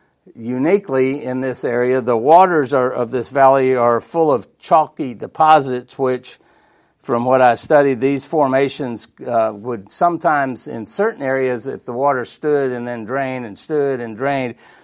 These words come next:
that soil could become barren because of these chalky deposits. But the, that type of water is very advantageous for dyeing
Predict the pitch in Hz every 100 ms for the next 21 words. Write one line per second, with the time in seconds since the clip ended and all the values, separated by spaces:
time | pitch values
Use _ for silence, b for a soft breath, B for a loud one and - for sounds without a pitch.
0 | b - 147 165 - 170 160 143 - 135
1 | 113 - 143 113 101 143 147 127 107 143
2 | 113 104 117 107 - 123 - 120 101 123
3 | 123 113 113 - 160 165 143 - b b
4 | b b 117 110 - 85 _ _ _ _
5 | 139 131 151 165 - - 160 147 120 107
6 | 147 156 131 117 113 104 101 113 151 151
7 | 135 131 120 131 113 151 139 120 120 -
8 | - 120 104 87 120 123 120 104 104